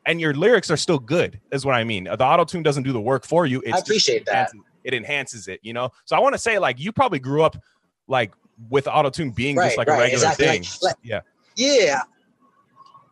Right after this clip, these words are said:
Speaker 2: Uh, yeah, ever since high school, really. Like, 'cause I graduated high school two thousand fourteen.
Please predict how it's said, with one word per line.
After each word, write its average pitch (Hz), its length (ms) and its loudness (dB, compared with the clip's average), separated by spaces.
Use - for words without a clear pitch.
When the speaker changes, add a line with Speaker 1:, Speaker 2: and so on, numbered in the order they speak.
Speaker 2:
Uh, 208 280 2
yeah, 190 240 4
ever 262 140 4
since 240 220 2
high 165 220 2
school, 135 340 -2
really. 120 300 -6
Like, 147 140 0
'cause 156 120 2
I 214 60 2
graduated 190 320 2
high 175 80 2
school 160 180 -2
two - 100 -6
thousand 147 220 0
fourteen. 147 540 -4